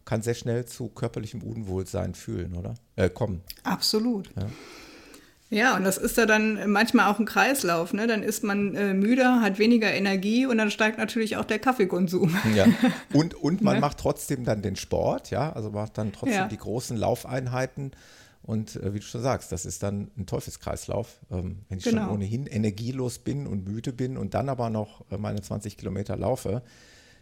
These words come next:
Speaker 1: ja, dann muss man sich natürlich nicht wundern, wenn er mal am Ende des Tages dann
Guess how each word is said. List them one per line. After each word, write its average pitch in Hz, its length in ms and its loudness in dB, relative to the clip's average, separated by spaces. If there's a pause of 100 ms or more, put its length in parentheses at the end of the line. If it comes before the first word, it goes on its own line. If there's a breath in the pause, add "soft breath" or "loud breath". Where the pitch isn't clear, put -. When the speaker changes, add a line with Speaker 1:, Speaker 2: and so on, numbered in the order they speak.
(140 soft breath)
Speaker 1:
ja, 85 180 -2
dann 87 240 -6
muss 98 160 -4
man 123 100 -4
sich 107 140 -8
natürlich 104 240 -6
nicht 104 160 -8
wundern, 123 220 -4
wenn 117 100 -4
er 113 60 -2
mal 107 160 -4
am - 100 -12
Ende 113 240 -6
des 110 180 -8
Tages 110 380 -4
dann 101 300 -4